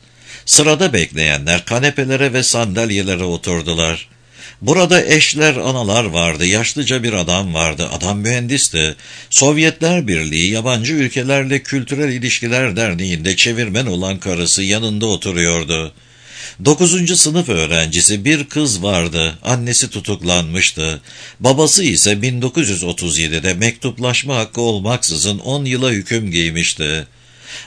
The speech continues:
Apartman komşusunun getirdiği kör bir yaşlı kadın vardı. Oğluyla ilgili bilgi almak istiyordu. Rusçayı iyi konuşamayan yabancı bir kadın vardı. Bir Alman komünistinin karısıydı.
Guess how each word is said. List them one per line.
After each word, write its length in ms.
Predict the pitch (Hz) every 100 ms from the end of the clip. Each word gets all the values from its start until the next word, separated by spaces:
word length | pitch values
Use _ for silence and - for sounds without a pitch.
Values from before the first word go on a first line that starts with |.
| -
Apartman 560 | 220 175 175 170 180
komşusunun 680 | 170 160 143 - 143 151 160
getirdiği 600 | 139 139 143 127 139 131
kör 380 | - 143 139 117
bir 140 | 135
yaşlı 420 | 117 107 107 113 101
kadın 360 | 90 95 90
vardı. 480 | 85 85 78 82 82 - -
Oğluyla 540 | 113 123 117 147 127
ilgili 500 | 127 123 101 120 113
bilgi 320 | 110 110 92
almak 360 | 107 90 92 87
istiyordu. 760 | 87 - 87 85 80 80 82 - _ - - - - 85
Rusçayı 640 | 131 220 - - 73 90
iyi 260 | 87 135 139
konuşamayan 680 | 131 139 127 139 135 135 131
yabancı 520 | 127 127 120 107 117
bir 160 | 113
kadın 400 | 104 87 92 92
vardı. 500 | 73 76 73 76 73 - - -
Bir 200 | 147 127
Alman 440 | - 156 135 87 85
komünistinin 800 | - 82 82 80 - 82 78 73
karısıydı. 800 | 80 76 76 80 73 71 69